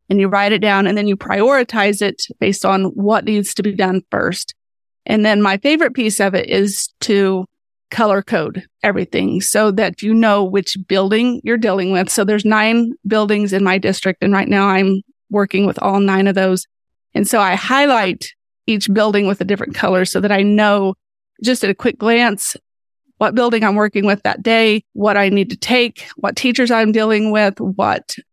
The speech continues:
I E Ps I'm gonna be dealing with. And so, you know, I don't have to travel to that school so often. I can just, you know, have everything done for that one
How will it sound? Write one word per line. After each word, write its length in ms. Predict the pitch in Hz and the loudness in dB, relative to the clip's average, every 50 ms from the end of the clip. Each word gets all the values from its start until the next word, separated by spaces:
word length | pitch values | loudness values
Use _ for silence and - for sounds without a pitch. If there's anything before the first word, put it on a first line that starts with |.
| _ - | _ -6
I 200 | - 196 208 196 | -2 0 0 0
E 60 | 170 - | 0 0
Ps 340 | - 240 247 262 262 247 269 | 0 0 2 2 2 2 2
I'm 160 | 240 233 233 | 2 2 2
gonna 160 | 240 226 233 | 2 2 2
be 160 | 233 233 226 | 2 2 2
dealing 320 | 214 233 220 220 214 208 214 | 2 2 2 2 2 0 0
with. 220 | 208 208 202 - - | 0 -2 -2 -6 -6
And 140 | 202 208 - | -4 -4 0
so, 240 | - 208 208 196 - _ _ _ _ _ _ _ _ _ _ _ _ _ | 0 0 0 -2 -4 _ _ _ _ _ _ _ _ _ _ _ _ _
you 160 | - - 240 | -2 0 2
know, 100 | 233 214 | 2 4
I 80 | 220 214 | 2 2
don't 180 | 247 254 240 | 2 0 -2
have 240 | 240 269 269 254 - | 0 0 -2 -2 0
to 180 | - 208 - - _ _ - | -2 -6 -6 -6 _ _ -16
travel 520 | - - - 220 226 233 240 220 240 233 | -12 -6 -2 0 2 2 2 2 2 0
to 160 | 220 - 240 220 | 0 0 0 0
that 180 | 233 - 196 | 0 0 -2
school 260 | - - - 247 254 | -4 -2 0 0 0
so 200 | 240 - 240 214 | 0 0 0 0
often. 460 | 185 - 214 208 _ - 208 202 208 165 | 2 2 0 0 _ -4 -4 -2 -2 0
I 120 | - 214 | -2 -2
can 220 | 208 - 226 214 | -2 -2 -2 0
just, 320 | 196 202 208 202 - - - _ _ - | 0 0 -2 -2 -4 -10 -14 _ _ -10
you 100 | - - | -8 -4
know, 180 | - - 208 226 | -4 -2 -4 -4
have 280 | - - 247 233 233 220 | -2 0 0 0 0 2
everything 460 | 226 233 226 233 226 247 220 208 190 | 0 0 2 0 0 0 0 0 0
done 240 | 214 214 214 214 208 | 0 0 0 -2 -2
for 100 | - 190 | -2 -2
that 220 | 196 - - 196 | -2 -2 -2 -2
one 440 | 202 226 226 226 214 214 214 208 | 0 2 2 2 2 2 0 -2